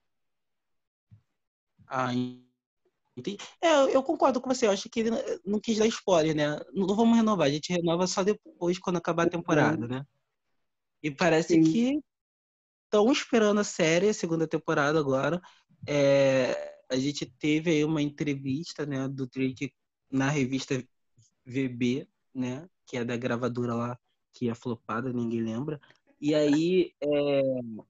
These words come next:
Speaker 1: <laughs> e aí ele falou que, que tá um pouco meio que diferente, né, o, o formato tá mais profundo e tudo mais. Eu tô meio que com o pé atrás, mas vamos ver aí essa temporada o que que vai acontecer.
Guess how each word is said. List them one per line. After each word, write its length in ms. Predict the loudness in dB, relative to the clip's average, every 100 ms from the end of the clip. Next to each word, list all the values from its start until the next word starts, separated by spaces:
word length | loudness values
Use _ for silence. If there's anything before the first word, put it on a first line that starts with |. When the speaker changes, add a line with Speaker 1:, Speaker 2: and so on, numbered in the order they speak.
| _ _ _ _
Speaker 1:
<laughs> 880 | -4 -2 -2 -2 0 0 0 -4 -12 0
e 80 | 4
aí 100 | 6
ele 260 | 6 4
falou 480 | 4 4 6 6 4
que, 440 | 0 0 0 0 _ _ -16
que 140 | -14
tá 200 | -2 0
um 80 | 0
pouco 280 | -4 -4 -4
meio 180 | -4
que 100 | -6
diferente, 680 | -10 -2 0 4 4 2 0
né, 140 | -4 -2
o, 160 | -6 _ -20
o 80 | -8
formato 800 | -4 0 0 2 2 2 -2 -8
tá 180 | -6
mais 220 | -4 -6 -8
profundo 760 | -14 -12 -8 -4 -2 -2 -4
e 60 | -6
tudo 200 | -8 -8
mais. 240 | -6 -8 _ _ _ _ -2
Eu 220 | 0 0
tô 300 | -2 -2 0
meio 300 | 0 -2 -2 _
que 220 | -12 -10
com 200 | -6 -6
o 60 | -4
pé 160 | -4 -4
atrás, 460 | -4 -2 0 -2
mas 160 | -6 -6
vamos 300 | -4 -2 0
ver 260 | 0 0 0
aí 100 | 0
essa 200 | -4 -10
temporada 540 | -8 -4 -2 -2 -4
o 40 |
que 120 | -10 -8
que 120 | -4
vai 100 | -4
acontecer. 640 | -4 -8 -8 -8 -8 -8